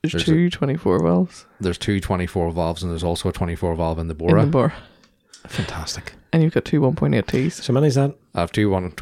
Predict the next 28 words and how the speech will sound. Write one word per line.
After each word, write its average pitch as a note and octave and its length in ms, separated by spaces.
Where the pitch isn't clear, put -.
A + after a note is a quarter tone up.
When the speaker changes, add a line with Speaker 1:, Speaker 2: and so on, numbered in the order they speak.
Speaker 2:
point G2 60
eight F2 180
turbos. F2 520
I F#2+ 100
have E2+ 180
an D#2+ 80
ori-, E2+ 280
two G#2+ 180
original F2+ 360
Mark E2+ 320
Speaker 3:
No, A2+ 140
stay C3+ 260
with A#2+ 140
V A#2 100
R A2 120
six, G#2+ 200
Speaker 2:
Oh, - 20
just A2+ 140
Speaker 3:
am C#3+ 60
Speaker 2:
the G#2+ 40
Speaker 3:
I? G2 40
Speaker 2:
V G2+ 60
R F#2+ 100
sixes? - 400
Oh, D#2 80
I D#2+ 100
lost D#2+ 220
count. F2 220